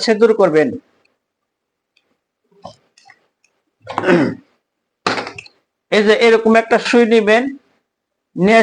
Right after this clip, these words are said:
সেটা এই যে মাঝখান দিয়ে একটা ছেদুর করবেন। ছেদুর করে সেটা আপনারা কি করবেন, বেশি কোনো কিচ্ছু করা লাগবে না, just ছেদুর করে সেটা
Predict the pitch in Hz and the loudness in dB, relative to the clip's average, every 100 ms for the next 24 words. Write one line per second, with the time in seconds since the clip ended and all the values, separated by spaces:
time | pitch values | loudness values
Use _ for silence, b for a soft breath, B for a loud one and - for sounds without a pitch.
0 | 226 202 214 208 208 220 220 214 196 226 | 2 2 2 4 4 4 2 -2 -2 -2
1 | 220 220 240 240 - - 226 220 214 - | 0 0 2 0 -2 -2 0 2 2 2
2 | 175 170 156 - 220 220 220 208 214 233 | 2 2 0 0 0 2 0 0 2 2
3 | 233 226 240 302 - _ _ _ _ _ | 2 2 2 -2 -14 _ _ _ _ _
4 | _ _ _ _ _ _ _ 190 190 208 | _ _ _ _ _ _ _ -4 0 0
5 | 214 214 233 233 240 240 254 262 - _ | 0 0 0 2 0 0 -2 -6 -14 _
6 | _ _ _ _ _ _ _ _ _ _ | _ _ _ _ _ _ _ _ _ _
7 | _ _ _ 160 220 - 220 240 254 247 | _ _ _ -4 -4 0 0 2 2 2
8 | 247 240 285 262 220 214 220 220 214 214 | -2 -2 -6 -2 0 2 2 2 0 -2
9 | 226 247 - _ - 175 214 220 - 247 | -2 -4 -12 _ -10 0 2 2 -2 -2
10 | 220 233 214 196 202 226 240 226 | 2 2 2 0 2 2 2 2